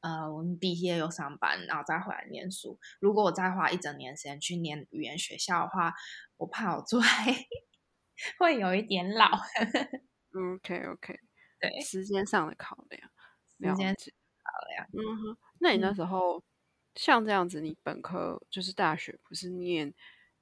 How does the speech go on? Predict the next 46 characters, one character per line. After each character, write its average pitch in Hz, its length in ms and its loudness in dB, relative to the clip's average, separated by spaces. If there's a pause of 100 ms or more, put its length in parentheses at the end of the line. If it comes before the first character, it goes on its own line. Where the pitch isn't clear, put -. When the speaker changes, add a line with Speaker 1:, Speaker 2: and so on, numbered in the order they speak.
Speaker 2:
呃， 160 240 -2
设 190 220 0
计 170 160 -6
相 170 260 -6
关 - 180 -12 (140)
的， - 80 -20 (240)
要 262 180 4
申 240 220 -2
请 185 160 -8
荷 156 200 -4
兰 170 180 -4
的 160 100 -6
U 175 140 -6
I 139 160 -2
U 135 140 -6
X， - 480 -8
你 147 140 -10
有 139 240 -10
遇 165 100 -6
到 170 160 2
什 - 120 -8
么 220 100 0
挑 - 280 -10
战 - 180 -10
吗？ - 120 -16
Speaker 1:
嗯。 - 20 -14
Speaker 2:
还 - 180 -4
有 - 80 -2
就 - 100 -12
是 185 180 -6
说， 175 220 -4 (520)
文 185 300 -2
件 202 260 0
跟 170 160 -2
作 185 160 0
品 175 180 -8
集 - 140 -14
上 180 140 -4
面 170 120 -6
的 165 60 -10
准 - 240 -10
备， 110 180 -6
你 71 100 -10
是 170 140 -10
怎 - 160 -14
么 - 60 -20